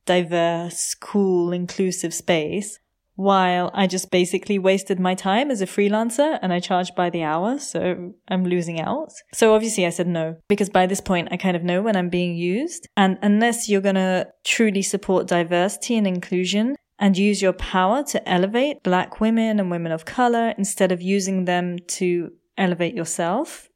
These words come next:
I'm not interested. I was thinking about, like, what does this mean practically? And practically it means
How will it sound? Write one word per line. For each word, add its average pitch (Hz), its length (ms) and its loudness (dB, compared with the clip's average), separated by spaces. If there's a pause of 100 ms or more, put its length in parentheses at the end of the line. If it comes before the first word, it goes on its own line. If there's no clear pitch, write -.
I'm 196 140 4
not 175 120 0
interested. 208 680 -4 (180)
I 208 60 0
was 196 120 2
thinking 233 180 4
about, 185 200 2
like, 175 160 -6
what 190 160 4
does 180 120 -4
this 170 180 -6
mean 175 200 0
practically? 190 760 -2 (120)
And 196 100 2
practically 202 500 2
it 180 60 -4
means 175 560 -4